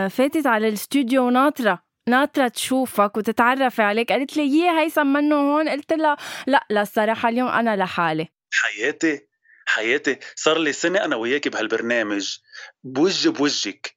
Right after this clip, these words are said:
Speaker 2: وكل مرة بقدر إجي وجي بوجك.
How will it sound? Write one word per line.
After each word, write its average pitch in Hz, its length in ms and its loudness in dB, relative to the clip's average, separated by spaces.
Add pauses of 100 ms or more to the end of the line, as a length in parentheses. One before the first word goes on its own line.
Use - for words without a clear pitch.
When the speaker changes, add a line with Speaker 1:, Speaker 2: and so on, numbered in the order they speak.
(160)
Speaker 2:
وكل 196 220 2
مرة 202 220 4
بقدر 156 420 0
إجي 165 180 0
وجي 160 360 0
بوجك. 113 560 -6